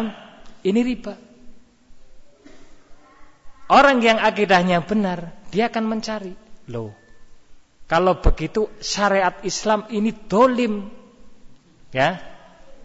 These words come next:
Karena seperti itu semua pedagang emas akan bang-, bangkrut. Tidak dolim, Pak. Kalau Anda belajar akan tahu bagaimana cara yang Allah ridhoi.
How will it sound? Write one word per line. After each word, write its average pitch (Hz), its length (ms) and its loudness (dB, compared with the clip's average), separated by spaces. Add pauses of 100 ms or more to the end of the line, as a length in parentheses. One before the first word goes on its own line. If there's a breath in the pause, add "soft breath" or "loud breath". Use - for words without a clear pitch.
(300)
Karena 226 240 6
seperti 226 400 0
itu 262 80 -2
semua 240 480 4
pedagang 196 400 2
emas 220 160 2
akan 202 240 2
bang-, 233 280 4 (360)
bangkrut. 160 400 -6 (400)
Tidak 123 400 -2
dolim, 180 400 0
Pak. 196 160 -6 (720)
Kalau 226 400 6
Anda 165 400 2
belajar 143 560 -2
akan 151 320 -6
tahu - 240 0
bagaimana 147 640 -6
cara 175 400 -4
yang 170 360 -4
Allah 175 280 -2
ridhoi. 139 520 -4